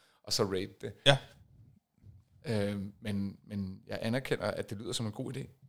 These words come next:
Speaker 2: Det synes jeg, det er. Det kan godt være svært. Især hvis du er efterlyst. Fordi så kan du, øh, stå og vente på, at toget sætter i gang. Og så imens du venter, så kan der komme bounty hunters. Så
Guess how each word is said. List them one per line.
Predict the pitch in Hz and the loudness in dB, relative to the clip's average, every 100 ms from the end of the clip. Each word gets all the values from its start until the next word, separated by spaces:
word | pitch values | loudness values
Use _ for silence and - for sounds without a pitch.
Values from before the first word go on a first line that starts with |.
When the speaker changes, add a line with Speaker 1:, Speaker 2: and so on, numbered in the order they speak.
| _ _ - | _ _ 2
Speaker 2:
Det | 214 208 | 4 2
synes | 143 160 170 | -2 0 2
jeg, | 190 | 2
det | 151 | 0
er. | 143 - _ _ - | -2 -8 _ _ 4
Det | 127 120 | 6 8
kan | 117 | 6
godt | 101 90 | 6 6
være | 151 | 4
svært. | 170 67 64 - _ | 0 0 0 -4 _
Især | 117 - 165 | 4 10 10
hvis | 156 - | 10 4
du | 135 | 2
er | - | 2
efterlyst. | 147 - 131 - - - - _ _ _ _ _ _ _ _ _ _ _ _ - | 2 2 2 2 0 -6 -10 _ _ _ _ _ _ _ _ _ _ _ _ -8
Fordi | - - - 123 120 | -4 -4 -2 2 4
så | 107 - - | 6 6 4
kan | - 139 - | 4 4 4
du, | 135 131 120 | 2 4 6
øh, | 104 95 90 87 90 - _ _ _ _ _ _ _ _ - | 6 6 4 2 -2 -8 _ _ _ _ _ _ _ _ 0
stå | - 151 | 6 6
og | 131 123 | 6 6
vente | 104 110 135 | 8 8 4
på, | - 95 | 2 2
at | |
toget | - 127 120 | 4 2 4
sætter | - 120 107 | 4 4 4
i | 98 | 2
gang. | 90 71 - - _ _ _ _ _ - | 0 0 -6 -20 _ _ _ _ _ 0
Og | 110 | 4
så | - 123 | 6 6
imens | 117 131 139 | 6 4 4
du | - 117 | 2 2
venter, | 92 85 82 92 - | 2 0 -2 -4 -8
så | 107 | -2
kan | 107 | 2
der | 87 | 4
komme | 95 90 | 4 4
bounty | 76 78 - | 4 2 -2
hunters. | 87 82 - - - - | -4 -6 -6 -8 -8 -6
Så | - 92 | 0 0